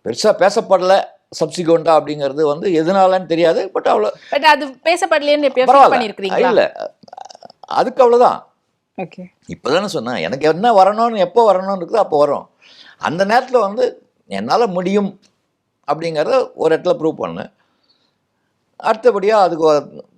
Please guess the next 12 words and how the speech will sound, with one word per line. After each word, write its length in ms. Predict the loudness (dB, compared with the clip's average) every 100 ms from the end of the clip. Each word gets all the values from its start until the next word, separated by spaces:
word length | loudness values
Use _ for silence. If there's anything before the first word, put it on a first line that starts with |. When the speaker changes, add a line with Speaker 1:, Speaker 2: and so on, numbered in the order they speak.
| _
Speaker 1:
உண்மையிலே 580 | -8 -4 0 2 4 4
நல்லா 300 | 2 2 2
முடியும் 440 | 2 -6 -6 -6
அப்படிங்கிறத 300 | -4 -4 -2
ப-, 340 | -2 0 0 0
ப்ரூவ் 160 | -4 -2
பண்றதுக்கு 400 | -6 -6 -6 -2
பதிமூணு 280 | -2 -2 -4
வருஷம் 240 | -4 -2
வெயிட் 140 | -4 -4
பண்ண 220 | -6 -6
வேண்டியதாச்சு. 420 | -10 -14 -16